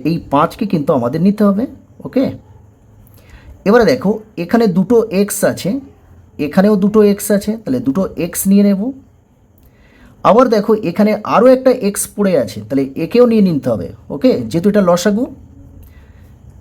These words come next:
এবার দেখো এখানে, এখানে একটা ওয়াই আছে, এখানেও একটা ওয়াই আছে, তাহলে এখানে একটা ওয়াই নিয়ে নেব। এখানে দেখো আরও দুটো ওয়াই পড়ে আছে, তাহলে এই ওয়াই দুটো কিন্তু নিয়ে নিতে হবে।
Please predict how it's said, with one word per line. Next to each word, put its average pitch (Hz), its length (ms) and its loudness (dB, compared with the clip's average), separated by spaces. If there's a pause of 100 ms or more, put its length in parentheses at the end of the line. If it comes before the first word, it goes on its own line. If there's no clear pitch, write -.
(380)
এবার 233 220 6
দেখো 143 180 0 (220)
এখানে, 233 240 0 (1500)
এখানে 214 180 4 (100)
একটা 220 240 2
ওয়াই 185 180 4 (120)
আছে, 185 180 -4 (440)
এখানেও 185 260 0 (120)
একটা 214 240 0
ওয়াই 214 180 4 (100)
আছে, - 140 -8 (200)
তাহলে - 180 -6 (140)
এখানে 185 260 0
একটা 214 120 2 (180)
ওয়াই 160 260 4
নিয়ে 202 160 4
নেব। 190 100 -2 (960)
এখানে 226 220 2 (100)
দেখো 214 160 0 (260)
আরও 190 120 2 (140)
দুটো 175 180 -2 (100)
ওয়াই 220 160 4 (100)
পড়ে 214 160 2 (100)
আছে, 208 140 -8 (160)
তাহলে 135 160 -2 (160)
এই 214 80 2 (100)
ওয়াই 175 280 4
দুটো 170 160 -4 (100)
কিন্তু 127 220 -2 (240)
নিয়ে 214 200 2
নিতে 214 200 -2
হবে। 233 140 -2